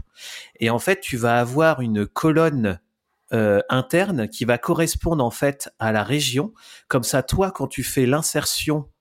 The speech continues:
euh, en S Q L, tu as accès à une énumération des régions, ce qui te permet d'exposer, en fait, des, des lignes dans ta base de données, et tu dis, bah, en fait,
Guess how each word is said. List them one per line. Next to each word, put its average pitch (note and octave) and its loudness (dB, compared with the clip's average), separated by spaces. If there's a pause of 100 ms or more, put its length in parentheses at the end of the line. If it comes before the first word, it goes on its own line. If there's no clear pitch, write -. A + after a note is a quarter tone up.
(180)
euh, A#2 2
en A2 4
S A2 -2
Q B2+ -2
L, F#3 0
tu - -2
as C3 4
accès C3 0
à E3+ 2
une B2 -2
énumération D3 0
des B2+ 0
régions, A#2+ -2 (520)
ce - -4
qui C#3+ -4
te D#3+ 0
permet E3 2
d'exposer, C#3+ 2
en B2+ 0
fait, B2+ -2
des, G#2 2
des G2+ 0
lignes D3+ 2
dans A2 0
ta A2+ 0
base C3 0
de B2 -4
données, A2+ 0
et C3 -2
tu - -2
dis, C3+ -4
bah, D#3 2
en A2 0
fait, F#3 -4